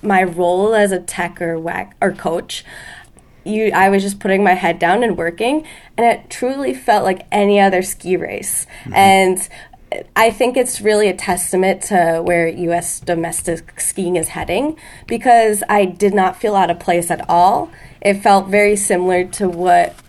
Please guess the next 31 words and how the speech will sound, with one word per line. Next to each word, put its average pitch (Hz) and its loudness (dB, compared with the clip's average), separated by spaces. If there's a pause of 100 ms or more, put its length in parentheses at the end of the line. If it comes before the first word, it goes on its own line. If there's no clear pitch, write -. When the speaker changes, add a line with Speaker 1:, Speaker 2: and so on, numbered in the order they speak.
(100)
Speaker 1:
a 196 2
normal 175 2
ski - -4
racing 175 -2
weekend 170 -2
would 165 -10
feel 170 -4
like 170 -4
for 165 -4
me 165 -4
at - -6
home 233 0 (380)
in 185 2
the 170 0
U 170 2
S, 294 -2
and 220 0 (300)
it 202 2
was 196 2 (440)
exciting, 214 2
and 185 2
it - -2
was 196 -4
cool 240 -2
to 208 0
see 196 -2
all 180 6
the 175 -2
top 175 -2
athletes, 202 -2
and 180 0